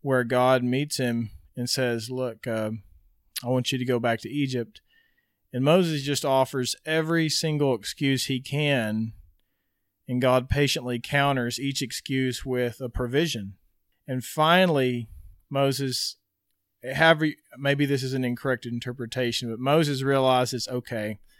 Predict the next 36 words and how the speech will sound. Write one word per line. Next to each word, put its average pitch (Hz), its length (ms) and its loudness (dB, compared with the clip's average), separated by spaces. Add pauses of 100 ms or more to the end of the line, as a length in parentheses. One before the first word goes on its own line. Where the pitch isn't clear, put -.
(920)
he, 135 600 0 (220)
God 135 280 2
still 160 360 2
isn't 143 240 -2
convinced 131 520 -2
that 127 120 -2
I 123 180 0
shouldn't 131 460 -2
do 127 180 0
this, 117 460 -4 (520)
and 127 140 -4
I've 127 220 -4
told 143 260 4
him 123 120 0
all 156 220 2
my 160 140 4
best 139 300 2
excuses. 127 680 -4
I 123 120 -6
probably 151 320 2
just 139 180 -4
need 143 120 -2
to 131 100 0
lay 127 180 2
out 110 60 -6
my 117 120 -4
trump 117 340 -6
card. 107 280 -8 (220)
Um, 107 300 -10 (340)
c-, - 100 -20 (100)
c-, 120 240 -10
can 131 120 -2
you 143 80 0
send 160 240 0
someone 165 260 2
else?" 165 440 0